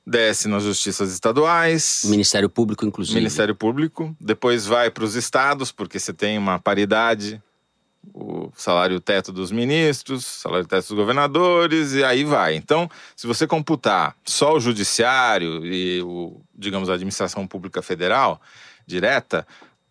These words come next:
Speaker 1: talvez fique em, em um ponto seis bi só. Mas se você computar o efeito que isso acaba tendo mais cedo ou mais tarde nas folhas dos estados e municípios,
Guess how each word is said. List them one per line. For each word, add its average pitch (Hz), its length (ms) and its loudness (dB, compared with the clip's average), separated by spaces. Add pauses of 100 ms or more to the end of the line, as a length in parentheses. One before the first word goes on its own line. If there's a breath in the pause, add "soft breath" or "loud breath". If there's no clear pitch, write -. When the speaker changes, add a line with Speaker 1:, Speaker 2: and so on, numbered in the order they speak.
(140)
Speaker 1:
talvez 101 520 0
fique 110 260 -4
em, 104 300 -2
em 101 180 -4
um 107 100 0
ponto 107 280 -2
seis - 560 -4
bi 85 340 -4 (260)
só. 80 420 0 (500 loud breath)
Mas 98 140 -4
se 110 60 -4
você 110 180 2
computar 131 640 0
o 107 200 -2
efeito 131 460 0
que 135 140 -4
isso 135 160 0
acaba 123 360 2
tendo 92 400 -2
mais 95 200 -2
cedo 117 220 0
ou 113 40 0
mais 117 240 0
tarde 80 420 0
nas 101 240 -2
folhas 95 380 -2
dos 127 240 2
estados 110 840 -2
e 135 180 -2
municípios, 113 840 -8